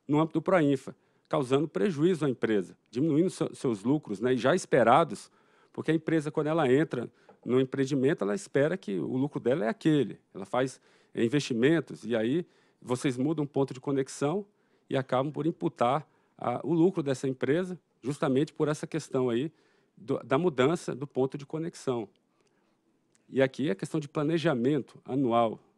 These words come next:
de todo o, o modelo, e não apenas de um caso concreto. Nós não podemos, por exemplo, negar excludente de responsabilidade por atraso numa obra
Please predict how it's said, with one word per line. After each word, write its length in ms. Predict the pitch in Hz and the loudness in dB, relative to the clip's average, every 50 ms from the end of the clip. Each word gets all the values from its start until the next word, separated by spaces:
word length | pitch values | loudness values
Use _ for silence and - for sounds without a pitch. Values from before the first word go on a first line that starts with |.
| _ _ _ | _ _ _
de 120 | _ 107 120 | _ -12 -12
todo 500 | - _ 175 196 196 160 139 120 - - - | -2 _ 4 4 4 4 0 -2 -4 -4 -6
o, 220 | - 110 110 107 | -4 -4 -4 -4
o 100 | 101 - | -6 -6
modelo, 460 | 117 127 120 104 92 110 113 113 107 104 | -4 -4 -4 -2 -2 -2 -2 0 0 0
e 40 | |
não 120 | 110 127 143 | -2 -2 -2
apenas 360 | 147 - 131 127 131 135 123 | -2 -2 -2 0 0 0 -2
de 80 | 120 147 | -4 -6
um 60 | 139 | -8
caso 340 | - - 123 123 127 127 143 | -4 0 0 0 0 -2 -4
concreto. 640 | - 175 170 - - 143 135 127 - - - _ _ _ _ _ _ _ _ _ _ _ _ _ _ _ _ - | -4 -4 -2 0 2 4 4 4 2 0 -12 _ _ _ _ _ _ _ _ _ _ _ _ _ _ _ _ -2
Nós 180 | - 113 113 | -2 -2 0
não 100 | 135 147 | -2 -4
podemos, 380 | 139 - 165 139 151 151 143 - | -2 -2 0 2 2 0 0 0
por 180 | - 160 156 | 0 0 0
exemplo, 480 | 143 120 101 131 156 180 170 - - - _ _ _ _ _ _ | 0 2 2 2 0 0 -2 -6 -12 -12 _ _ _ _ _ _
negar 320 | _ 117 131 131 120 139 147 | _ 0 0 4 4 4 2
excludente 360 | 147 - - 151 131 135 - | 2 0 -2 0 2 2 2
de 20 | |
responsabilidade 400 | - 127 123 - 127 127 127 127 | 0 -6 -8 -4 -4 -4 -4 -2
por 80 | - 151 | -2 -2
atraso 480 | 139 127 - - 123 120 117 110 113 113 | -2 -2 0 0 0 0 0 0 -2 -2
numa 240 | 113 113 113 110 | -2 0 2 2
obra 400 | 120 156 190 190 143 120 95 90 | 4 6 6 4 4 0 -6 -8